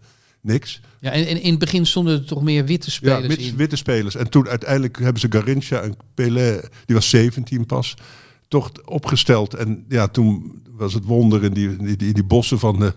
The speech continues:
Speaker 1: Zweden, waar niemand het fijne van weet, werden zij wereldkampioen. En dat is, dat is voor de,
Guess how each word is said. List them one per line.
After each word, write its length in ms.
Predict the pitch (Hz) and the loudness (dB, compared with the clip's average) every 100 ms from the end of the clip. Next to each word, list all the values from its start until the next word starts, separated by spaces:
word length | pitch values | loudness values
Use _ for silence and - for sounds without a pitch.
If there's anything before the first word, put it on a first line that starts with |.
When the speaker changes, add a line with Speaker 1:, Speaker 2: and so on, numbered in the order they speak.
| - _ | -8 _
Speaker 1:
Zweden, 440 | - 120 127 120 107 | -2 2 4 2 0
waar 100 | 107 | 0
niemand 280 | 117 107 | 2 0
het 100 | - | -4
fijne 320 | - 117 127 120 | -2 0 0 -2
van 140 | 110 | -4
weet, 260 | 110 107 - | -4 -4 -4
werden 240 | 113 107 | -6 -6
zij 200 | 110 95 98 117 | -6 -8 -10 -4
wereldkampioen. 720 | 123 120 - 95 101 98 123 - _ _ _ _ _ | 0 0 0 -2 0 -2 -2 -8 _ _ _ _ _
En 340 | 117 110 - - | 0 0 0 -6
dat 220 | 123 117 | -4 -2
is, 300 | 120 - - - | -2 -2 -6 -4
dat 220 | 117 113 | -2 0
is 100 | 127 | 0
voor 160 | 127 113 | 0 2
de, 160 | 107 | 2